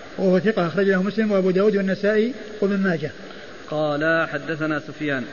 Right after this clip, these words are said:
Speaker 1: حدثنا سفيان هو بن عيينة. سفيان هو بن عيينة وهو مهمل،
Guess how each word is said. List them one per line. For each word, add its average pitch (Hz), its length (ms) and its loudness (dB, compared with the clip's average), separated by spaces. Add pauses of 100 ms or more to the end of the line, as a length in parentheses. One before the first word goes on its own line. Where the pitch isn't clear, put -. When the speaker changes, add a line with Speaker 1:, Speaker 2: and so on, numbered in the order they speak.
(260)
Speaker 1:
حدثنا 220 320 2
سفيان 196 420 2
هو 214 160 6
بن 208 160 -2
عيينة. 196 420 4 (720)
سفيان 185 360 0
هو 208 140 8
بن 208 140 2
عيينة 190 380 8
وهو 196 280 6
مهمل، 180 380 4